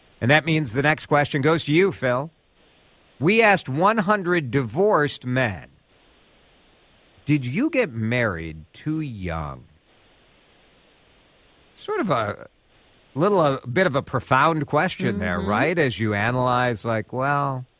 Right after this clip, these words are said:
Speaker 1: like, was I just not ready? How many said, "Yes, I did get married too young"? You married, Phil?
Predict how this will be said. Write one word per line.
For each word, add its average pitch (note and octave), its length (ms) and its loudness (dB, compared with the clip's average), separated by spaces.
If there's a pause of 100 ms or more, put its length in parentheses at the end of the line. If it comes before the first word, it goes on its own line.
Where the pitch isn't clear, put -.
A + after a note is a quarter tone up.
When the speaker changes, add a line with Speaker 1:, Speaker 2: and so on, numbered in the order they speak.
(560)
Speaker 1:
like, F#2+ 140 -8
was A#2 180 -2
I A2 120 2
just A#2 340 -4
not G2+ 320 -2
ready? E2 420 -12 (520)
How G#3+ 180 4
many A3+ 240 -2
said, C3+ 260 -2
"Yes, G2 680 -6 (500)
I A2 140 0
did A#2+ 240 0
get B2 180 2
married G2+ 400 -2
too G2 160 -6
young"? D#2 440 -6 (720)
You A#2+ 140 0
married, D3+ 560 2
Phil? E3+ 340 0